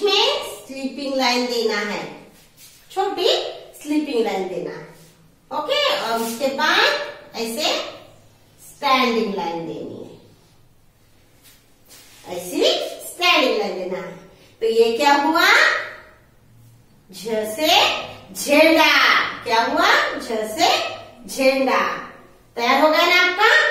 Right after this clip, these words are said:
हाँ, इसके पहले आपने ई से इमली भी ऐसे निकाली थी ना? हाँ, तभी मैंने आपको बताई थी ई से इमली कैसे निकालते हैं करके। तो ऐसे निकाली थी ना ई से इमली?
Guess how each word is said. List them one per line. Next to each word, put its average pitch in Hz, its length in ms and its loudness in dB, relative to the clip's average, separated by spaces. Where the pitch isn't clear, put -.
हाँ, 277 400 4
इसके 302 280 0
पहले 392 300 4
आपने 339 440 4
ई 339 220 0
से 523 100 6
इमली 349 280 4
भी 523 80 4
ऐसे 453 420 2
निकाली 381 380 2
थी 381 160 0
ना? 440 120 6
हाँ, 277 640 0
तभी 277 240 0
मैंने 359 240 2
आपको 359 340 4
बताई 508 420 2
थी 466 100 4
ई 277 160 -4
से 339 160 -6
इमली 302 300 -4
कैसे 302 320 -4
निकालते 277 480 -2
हैं 269 240 -2
करके। 247 380 -6
तो - 380 -10
ऐसे 370 340 4
निकाली 403 360 4
थी 339 60 -2
ना 349 100 -2
ई 330 260 -2
से 311 60 -6
इमली? 302 340 -2